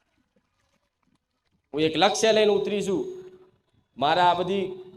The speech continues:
જે ખોટી શંકાઓ મગજમાં વહેમ કરીને ફરો છો ને કે આ નડ્યું ને પેલું નડ્યું છે, આ બધી વહેમ કાઢી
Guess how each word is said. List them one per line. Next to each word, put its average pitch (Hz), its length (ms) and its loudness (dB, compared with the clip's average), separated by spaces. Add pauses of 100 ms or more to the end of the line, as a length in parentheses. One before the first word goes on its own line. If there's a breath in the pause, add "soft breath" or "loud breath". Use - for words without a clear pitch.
(640)
જે 143 180 -8
ખોટી 165 640 -2
શંકાઓ 185 640 4
મગજમાં 185 440 0
વહેમ 185 360 2
કરીને 196 240 0
ફરો 202 260 0
છો 240 140 0
ને 370 80 -2 (500)
કે 175 60 -6
આ 190 200 2
નડ્યું 190 300 4
ને 190 60 -2
પેલું 190 300 0
નડ્યું 202 280 2
છે, - 260 -8 (760)
આ 135 60 -8
બધી 156 380 -6
વહેમ 170 280 0
કાઢી 175 540 2